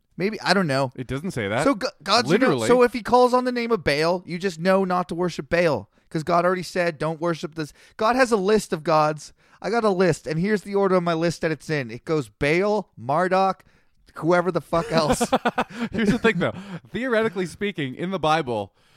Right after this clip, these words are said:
Speaker 2: since it contradicts itself
Speaker 1: <laughs>
Speaker 2: so much, you kinda have to go by the last thing he said.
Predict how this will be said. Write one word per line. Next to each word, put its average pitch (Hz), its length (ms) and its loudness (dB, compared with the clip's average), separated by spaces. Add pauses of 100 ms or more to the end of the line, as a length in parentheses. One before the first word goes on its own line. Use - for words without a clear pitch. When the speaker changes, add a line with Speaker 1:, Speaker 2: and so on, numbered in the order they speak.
(120)
Speaker 2:
since 190 220 -12
it - 40 -10
contradicts 160 540 -4
itself 120 400 -6 (420)
Speaker 1:
<laughs> - 440 -4
Speaker 2:
so 240 240 8
much, 190 400 0
you 170 100 -6
kinda 254 300 2
have 226 200 2
to 208 100 0
go 180 220 4
by 180 180 2
the 147 140 0
last 147 440 -2
thing 156 180 0
he 120 140 -8
said. 101 480 -4